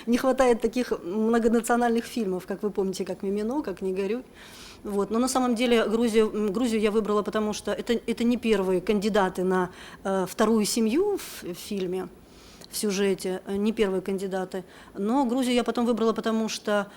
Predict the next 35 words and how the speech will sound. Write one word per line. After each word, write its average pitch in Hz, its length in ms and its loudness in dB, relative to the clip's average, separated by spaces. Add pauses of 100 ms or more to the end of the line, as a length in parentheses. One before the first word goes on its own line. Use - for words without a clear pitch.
(240)
э, 202 220 0
всё-таки 226 380 -4
это, 208 500 2
м, 196 440 -4 (200)
они 220 180 2
хоть - 280 -2
и 233 40 2
разные 233 360 2
по - 100 -2
укладу 226 420 2
жизни, 214 580 0 (220)
разнятся 208 560 0
с - 120 -6
нами 185 240 0
по 185 100 -8
укладу 196 380 -2
жизни, 185 460 -2 (320)
но 226 140 0
по 226 120 -2
своим, 233 480 0
э, 196 400 -2
этическим, 202 920 -4 (680)
по, 208 100 0
э, 196 760 -2 (360)
своему 220 320 2
вероисповеданию, 208 960 2
устро-, 220 440 -2
устройству 220 540 2
своей 202 220 0
жизни, 202 260 -2
они 226 140 -2
всё-таки 233 260 -4
очень 247 240 0
близки 220 420 -4
нам 170 220 -8